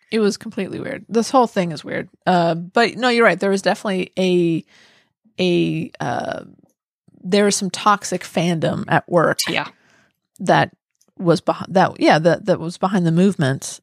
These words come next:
Speaker 1: of the Release the Snyder Cut. Um, and that's, you know, I, I haven't read into that too much, but it's, you know, I'm sure it was pretty gross. I'm sure there's, you know, these, these same sort of, like, we joke about the fanboys, but generally speaking, the fanboys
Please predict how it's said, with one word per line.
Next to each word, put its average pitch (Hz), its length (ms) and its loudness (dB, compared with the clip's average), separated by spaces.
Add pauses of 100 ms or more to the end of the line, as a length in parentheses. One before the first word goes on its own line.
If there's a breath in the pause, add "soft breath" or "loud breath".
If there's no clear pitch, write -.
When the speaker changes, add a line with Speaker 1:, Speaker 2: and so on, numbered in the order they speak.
(160)
Speaker 1:
of 160 200 2
the 143 260 2
Release 156 300 -6
the 196 100 -12
Snyder 190 280 -2
Cut. - 300 -4 (800)
Um, 151 440 -4 (680)
and 180 100 0
that's, - 480 -2
you 240 80 -4
know, 170 280 0 (120)
I, - 160 -2
I 220 80 4
haven't 202 200 2
read 175 180 2
into 175 240 -4
that 156 160 0
too - 140 -6
much, 170 200 -2
but 170 140 0
it's, - 260 -8
you 214 140 -4
know, 175 80 2
I'm 180 100 2
sure 226 220 0
it 240 80 2
was 214 160 0
pretty 208 260 -4
gross. 202 420 2
I'm 170 60 -6
sure 190 160 -2
there's, 175 380 -4
you 202 80 0
know, 170 80 4
these, 190 400 0
these 190 240 -2
same 220 240 -2
sort 208 200 -2
of, 180 140 0
like, - 180 -4
we 214 140 0
joke 226 200 2
about 214 140 -2
the 202 60 -4
fanboys, 165 560 0
but 143 220 2 (600)
generally 226 320 2
speaking, 180 420 -4
the 147 60 -2
fanboys 180 880 0